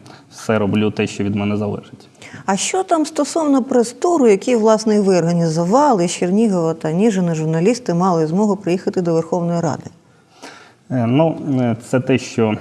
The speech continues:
Speaker 1: я вже згадував, е, в попередній програмі. Я започаткував такий довготривалий, е, проєкт. І щомісяця я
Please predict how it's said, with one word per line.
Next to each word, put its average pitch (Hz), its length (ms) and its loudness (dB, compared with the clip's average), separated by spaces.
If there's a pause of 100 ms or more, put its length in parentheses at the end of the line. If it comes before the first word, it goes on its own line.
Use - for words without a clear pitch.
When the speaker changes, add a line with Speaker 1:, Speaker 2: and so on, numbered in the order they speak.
(160)
Speaker 1:
я 107 600 0
вже 104 200 0
згадував, 101 600 -2 (360)
е, 101 140 -4
в - 20 -6
попередній 104 540 -4
програмі. 117 760 -2
Я 110 420 4
започаткував 107 920 -2
такий 101 400 -2 (120)
довготривалий, 107 920 0 (340)
е, 107 160 -6
проєкт. 143 400 -2 (680)
І 110 140 0
щомісяця 127 720 -2
я 107 460 2